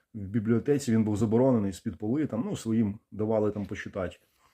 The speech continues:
Тобто колись він був заборонений. За що? Невідомо, але так що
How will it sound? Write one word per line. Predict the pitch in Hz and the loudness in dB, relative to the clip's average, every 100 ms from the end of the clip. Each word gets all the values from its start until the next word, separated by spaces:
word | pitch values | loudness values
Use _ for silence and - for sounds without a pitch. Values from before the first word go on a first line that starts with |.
| _ _ - - - - | _ _ -12 -12 -10 -6
Тобто | - 123 | -4 4
колись | 127 127 | 6 6
він | 123 113 | 4 4
був | 113 101 | 2 2
заборонений. | 113 117 107 92 87 90 _ _ _ - | 2 4 2 0 -6 -10 _ _ _ -10
За | 90 | -8
що? | - 170 147 135 _ - | -6 -2 -2 -4 _ -8
Невідомо, | 110 120 165 202 131 107 | -4 -2 -2 -4 -4 -2
але | 120 139 143 - _ _ _ | -2 -2 -6 -14 _ _ _
так | 139 151 | -10 -10
що | - 165 | -8 -8